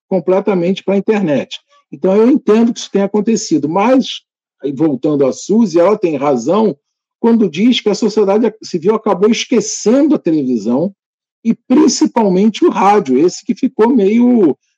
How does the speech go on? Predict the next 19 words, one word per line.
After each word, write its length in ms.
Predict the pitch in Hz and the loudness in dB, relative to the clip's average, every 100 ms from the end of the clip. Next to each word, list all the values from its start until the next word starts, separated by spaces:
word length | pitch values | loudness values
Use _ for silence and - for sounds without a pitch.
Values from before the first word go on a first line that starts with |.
| _ | _
relegado 800 | 117 175 226 196 143 156 214 226 | -2 2 4 2 2 0 2 2
do 160 | 208 226 | 2 2
debate 460 | 220 190 196 - - | 2 0 -2 -4 -4
público. 340 | 190 156 104 - _ _ _ _ _ 135 | -2 -2 -4 -12 _ _ _ _ _ -6
Então, 180 | 208 | 0
eu 80 | 226 | 2
acho 200 | 226 220 | 2 0
que 100 | 247 | -2
tem 280 | - 240 254 | 0 2 2
esse, 240 | 202 - | 0 -4
digamos, 320 | 156 147 165 160 | -6 -4 -2 -2
esse, 300 | - 156 139 | -4 -10 -12
esse 340 | 131 143 131 - - | -6 -4 -4 -8 -16
nosso, 640 | 160 175 180 - - 120 | -4 0 0 -2 -2 0
e 80 | 127 | 2
eu 260 | 147 139 - | 0 -2 -6
me 140 | 143 | -8
coloco 560 | 139 123 110 147 147 131 | -4 -2 0 0 -2 -2
nesse, 600 | 113 123 - 113 104 | -2 -2 -6 -8 -8